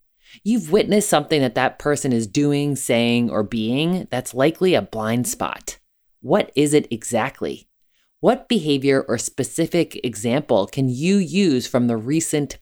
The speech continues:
past? <laughs> It's important that it's the recent past. Have the courage to share your observations with that person.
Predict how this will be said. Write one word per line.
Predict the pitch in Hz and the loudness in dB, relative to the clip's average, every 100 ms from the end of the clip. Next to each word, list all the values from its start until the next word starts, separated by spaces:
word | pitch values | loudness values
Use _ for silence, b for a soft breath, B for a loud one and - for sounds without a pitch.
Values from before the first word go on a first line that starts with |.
| - | -12
past? | - 123 90 - - - - | -2 -2 -2 -6 -8 -8 -8
<laughs> | - _ B B B 160 | -10 _ B B B -4
It's | 151 151 | 0 2
important | 165 185 196 170 | 2 2 2 2
that | 160 151 | 2 2
it's | 127 - | 0 0
the | 131 | 0
recent | 135 170 156 113 - | 2 2 2 0 -2
past. | 110 78 - - - _ _ _ _ _ _ | -4 -4 -6 -10 -10 _ _ _ _ _ _
Have | - 269 | -4 0
the | 320 | 0
courage | 330 160 156 147 - | 0 2 2 2 -4
to | |
share | 139 - 147 143 | -4 0 2 2
your | 131 113 | 0 -2
observations | 110 120 - 117 117 110 113 101 | -2 -2 -2 0 0 0 -2 -4
with | 101 - | -6 -6
that | 95 - | -10 -10
person. | - - - - | -14 -12 -14 -16